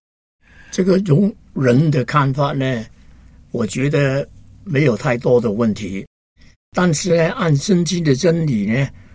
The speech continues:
我们就要更关怀对方，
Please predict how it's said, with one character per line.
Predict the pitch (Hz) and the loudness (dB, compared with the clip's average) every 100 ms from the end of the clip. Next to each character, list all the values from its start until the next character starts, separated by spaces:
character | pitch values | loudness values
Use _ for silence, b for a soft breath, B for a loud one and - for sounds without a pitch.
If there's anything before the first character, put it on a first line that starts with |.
| b - | b -6
我 | 107 | -4
们 | 104 117 | -2 -2
就 | 127 135 123 | -2 -2 0
要 | 123 117 110 - _ _ _ | 0 0 -4 -12 _ _ _
更 | - 175 160 185 - _ _ - | -2 0 0 -4 -10 _ _ -10
关 | 185 170 143 | -6 -4 -2
怀 | 98 107 127 175 b b _ | 0 0 -2 -6 b b _
对 | - 165 123 | -2 0 0
方， | 139 135 | -2 -2